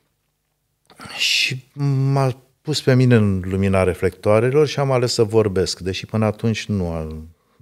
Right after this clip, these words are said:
mă vedeam făcând așa ceva. Uh, și am cunoscut multă lume, și din clasa politică și din lumea medicală, din toate zonele, și chiar am crezut că se poate schimba ceva în România.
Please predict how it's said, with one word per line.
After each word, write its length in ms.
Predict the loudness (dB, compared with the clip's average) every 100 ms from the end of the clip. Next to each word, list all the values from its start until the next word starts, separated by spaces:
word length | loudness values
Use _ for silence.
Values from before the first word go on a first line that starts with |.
| _ _
mă 180 | -16 -12
vedeam 320 | -8 -6 -6
făcând 300 | -6 -8 -6
așa 200 | -6 -6
ceva. 420 | -6 -6 -6 -8 -10 _ _ _ _ _ _ _ _ _ _ _ _ _ _ _ _ _
Uh, 680 | -4 2 4 6 6 4 2
și 180 | 0 0
am 80 | 0
cunoscut 560 | 2 0 0 -2 -2
multă 420 | -4 0 0 4 4
lume, 600 | 4 0 0 -2 -4 -10 _ _ _
și 140 | -18 -10
din 260 | -8 -8 -12 _
clasa 340 | -4 -2 -2
politică 480 | -4 -2 -4 -4 -4
și 60 | -4
din 100 | -2
lumea 160 | -2
medicală, 560 | -2 -4 -4 0 2 2
din 280 | -2 -6 -10 _ _ _ _
toate 300 | 0 0 0
zonele, 640 | -2 -2 0 0 0 -2 -6 _ _ _ _ _ _ _ _
și 180 | -14 -4
chiar 260 | 2 6
am 360 | 6 4 0 -8 _ _
crezut 500 | 2 8 8 6 0
că 120 | 0
se 160 | 0 0
poate 340 | 2 2 2
schimba 440 | -4 -4 -4 -2 -6
ceva 240 | -8 -10
în 40 | -12
România. 540 | -12 -14 -16 _ _